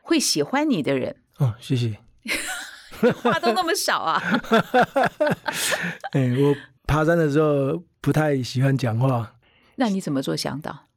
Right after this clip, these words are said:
Speaker 2: 呃，我喜欢建议大家多用眼睛跟用耳朵，进到山区之后哦，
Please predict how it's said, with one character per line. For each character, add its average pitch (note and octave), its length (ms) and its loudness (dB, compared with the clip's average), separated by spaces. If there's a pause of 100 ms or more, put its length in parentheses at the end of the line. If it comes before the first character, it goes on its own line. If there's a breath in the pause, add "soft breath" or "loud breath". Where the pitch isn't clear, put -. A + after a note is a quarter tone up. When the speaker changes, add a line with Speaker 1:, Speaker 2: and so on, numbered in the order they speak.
(220)
Speaker 2:
呃， D#3 120 2
我 E3+ 100 6
喜 E3 160 2
欢 D#3 240 0 (100)
建 F3+ 240 4
议 E3+ 80 6
大 E3 80 2
家 D3+ 400 0 (140)
多 E3 180 6
用 E3 220 4
眼 A#2 220 -2
睛 C#3+ 180 2
跟 D3 220 2
用 D3+ 180 2
耳 A#2+ 220 -4
朵， C3+ 400 0
进 F3+ 180 4
到 E3 180 4
山 D3+ 240 0
区 D3+ 220 0
之 C#3 240 -2
后 C#3 120 4
哦， A#2 300 -2